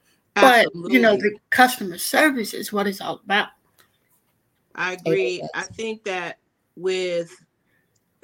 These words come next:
Speaker 2: you know, with dealing with people, and I guess that's why for me it's also ministry, is that I realize that everybody who sits in my seat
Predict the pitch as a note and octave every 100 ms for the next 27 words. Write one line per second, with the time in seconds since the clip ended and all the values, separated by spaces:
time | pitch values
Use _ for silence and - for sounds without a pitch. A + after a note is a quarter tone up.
0 | - _ _ _ _ - F#3 F#3 E3+ D#3+
1 | D3 A3 D4 D4+ F#3+ E3 - G3 F3 -
2 | C3+ B2+ C3 - _ _ _ _ _ _
3 | _ _ _ _ _ - A#3 A#3 A#3 B3
4 | B3 - G3+ G#3 A3 F3+ E3+ E3 F#3+ F#3
5 | E3+ D#3+ D#3+ D3+ - E3 D#3+ F3+ F#3+ E3
6 | D#3 - D3+ D#3 D#3 C#3+ C#3+ F3+ G3 D#3+
7 | - D3 C#3+ C3+ _ _ _ _ - F3+
8 | F#3 F3 F3+ E3+ B3 C#4+ A3+ D#3+ D3+ C#3+
9 | C#3+ C#3+ D3+ _ _ _ _ _ _ _
10 | _ E3 D#3+ - - F3+ G3+ A3+ B3+ A3+
11 | G#3 G3 F#3+ G#3 G3 - F#3+ F#3 F3 D#3
12 | D#3+ - - F#3 F3